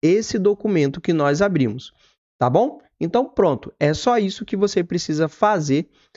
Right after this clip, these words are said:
na hora que você, na hora que você criar o seu documento. Esse é o primeiro passo,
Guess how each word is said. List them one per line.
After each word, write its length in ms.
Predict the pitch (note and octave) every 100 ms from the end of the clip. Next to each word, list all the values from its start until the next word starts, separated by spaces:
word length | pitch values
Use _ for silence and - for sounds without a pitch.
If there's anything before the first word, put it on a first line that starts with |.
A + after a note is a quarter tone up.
| _ C3
na 180 | C#3
hora 220 | C#3 D3 D3
que 160 | D#3
você, 720 | D3 D3+ - D3+ D3 C#3 B2+ -
na 140 | C3+
hora 100 | D3
que 80 | D3
você 220 | D3+ E3+
criar 760 | - - G#3+ A3 E3 G3 - _ -
o 80 | F3
seu 180 | F3+
documento. 500 | E3+ F3 G3 C3+ -
Esse 160 | C3+ E3+
é 40 |
o 40 | E3
primeiro 480 | - F3 F3 A#3 A3
passo, 480 | - B2 - -